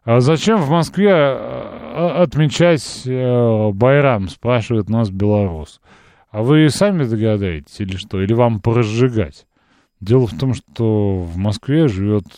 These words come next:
э, и живет не два года, не полтора, не три, а десятилетиями, даже столетиями большое количество мусульман. Вот зачем. Если бы у вас был белорусский какой-нибудь тоже там,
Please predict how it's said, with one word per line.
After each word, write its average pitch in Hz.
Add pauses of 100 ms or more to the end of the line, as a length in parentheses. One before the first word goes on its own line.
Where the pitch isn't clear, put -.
(180)
э, 98
и 107
живет 120 (180)
не 123 (100)
два 156
года, 110
не 113
полтора, 127
не 120
три, 165 (560)
а 101
десятилетиями, 107
даже 107
столетиями 127
большое 95
количество 92
мусульман. 78
Вот 95
зачем. 87 (520)
Если 160
бы 185
у 196
вас 170
был 151
белорусский 147
какой-нибудь 139
тоже 165
там, 92